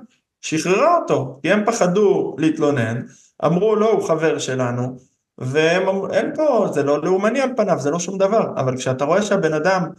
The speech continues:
אה, משתף שירים של אבו עוביידה דובר חמאס, ומשתתף בפרעות שומר חומות, ולוקח את היהודיות ומשפיל אותם, ועושה דברים, אני לא אכנס לזה בשידור, אבל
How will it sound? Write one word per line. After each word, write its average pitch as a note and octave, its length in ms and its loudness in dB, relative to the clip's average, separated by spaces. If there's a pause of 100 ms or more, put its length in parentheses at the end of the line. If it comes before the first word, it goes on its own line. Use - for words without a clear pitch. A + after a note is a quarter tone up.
(500)
אה, C#3 260 2
משתף C#3 440 -2
שירים A3+ 300 0
של G#3 140 2
אבו G3 160 0
עוביידה F#3 320 2
דובר E3+ 260 -2
חמאס, A#2+ 560 -4 (260)
ומשתתף C#3 580 -2
בפרעות F3+ 460 0
שומר F3 260 -2
חומות, C3 440 -2 (420)
ולוקח D3 420 2
את A3+ 100 -2
היהודיות F#3+ 540 2
ומשפיל E3+ 560 -2
אותם, D3 360 -2
ועושה C3 340 0
דברים, E3+ 400 0
אני D#3 80 -2
לא F3+ 100 -2
אכנס F3+ 320 -2
לזה D3 200 -4
בשידור, C#3 560 0
אבל C3 220 0